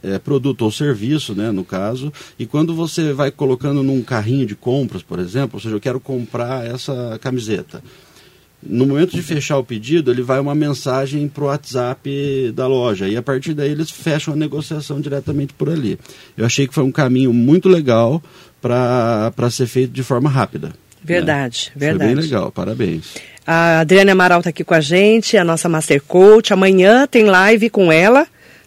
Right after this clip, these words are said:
Speaker 2: né, Adriane? Amanhã tem live, vai ser às dezoito horas amanhã?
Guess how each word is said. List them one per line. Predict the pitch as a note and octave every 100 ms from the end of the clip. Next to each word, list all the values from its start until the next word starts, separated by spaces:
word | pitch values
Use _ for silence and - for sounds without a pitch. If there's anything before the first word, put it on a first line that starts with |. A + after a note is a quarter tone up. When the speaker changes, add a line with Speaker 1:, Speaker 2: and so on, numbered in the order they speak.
| D#3+
Speaker 2:
né, | F3+
Adriane? | G#3 G3+ G3 D3 B2+ - - -
Amanhã | - D#3 F3
tem | F3+ G3+
live, | F#3+ E3 F3+ G#3 B3 B3+ - - -
vai | F#3
ser | - G#3
às | F#3
dezoito | F#3 G3+ E3+
horas | G#3+ A3+ D#3
amanhã? | D#3+ F#3 C4 D#4+